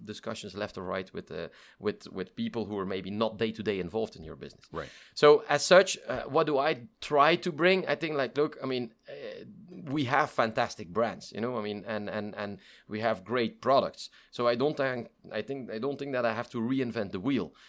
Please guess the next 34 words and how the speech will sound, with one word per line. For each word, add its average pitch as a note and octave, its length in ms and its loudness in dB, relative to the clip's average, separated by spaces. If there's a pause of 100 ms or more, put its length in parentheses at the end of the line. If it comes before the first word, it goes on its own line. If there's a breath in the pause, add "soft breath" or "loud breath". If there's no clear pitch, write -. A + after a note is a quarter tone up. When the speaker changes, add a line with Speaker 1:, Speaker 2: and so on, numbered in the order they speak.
(120)
Speaker 1:
The A#2+ 60 -2
only D3 140 4
thing E3 120 -6
that D3 100 2
I B2 40 0
have A#2 160 0
to A2 60 -12
make G2+ 200 -4
sure D3+ 360 8
is A2 140 -4
that G#2+ 240 -4
these A2 300 -6
products A2 380 0
are F#2 200 -2
found, G2+ 480 -2 (180)
uh, G2 260 -6
that G#2 160 -6
the G#2 60 -10
distribution A#2 760 -2
is A#2+ 360 -6 (120)
surely B2 360 -6
perfectly A#2 640 -4
done, D3+ 280 4 (280 loud breath)
that A2+ 300 -4
the C#3 80 -4
continuity A#3+ 760 -2
of C3 120 0
the A#2+ 80 -4
quality, F3+ 680 4
the G#2+ 120 -6
flavor, D3+ 640 0
the G#2+ 140 -6
taste, D#3+ 540 -2
that G#2+ 160 -8